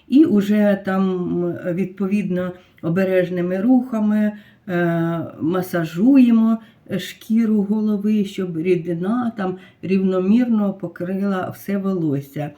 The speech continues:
І залишаємо, і там у ванні стоїмо декілька хвилин, після цього промиваємо волосся. Е, такий метод взагалі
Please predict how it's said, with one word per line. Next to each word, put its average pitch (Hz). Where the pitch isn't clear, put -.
І 311
залишаємо, 220
і 175
там 165
у 160
ванні 185
стоїмо 175
декілька 175
хвилин, 240
після 170
цього 214
промиваємо 190
волосся. 151
Е, 147
такий 277
метод 208
взагалі 185